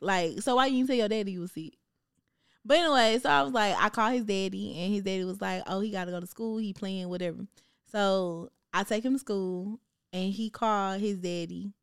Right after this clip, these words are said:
and was telling him, like, he can't stay at school. And so I go pick him up, and then later on that night, I walk in, he playing the game.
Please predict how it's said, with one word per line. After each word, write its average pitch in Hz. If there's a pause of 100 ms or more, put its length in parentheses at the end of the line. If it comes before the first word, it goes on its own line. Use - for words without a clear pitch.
(480)
and 180
was 175
telling 190
him, 175
like, 160
he 180
can't 170
stay 143
at 127
school. 101 (200)
And 175
so 175
I 170
go 170
pick 185
him 175
up, 147 (360)
and 175
then 143 (100)
later 165
on 165
that 156
night, 147 (600)
I 147
walk 151
in, 147
he 160
playing 120
the -
game. 90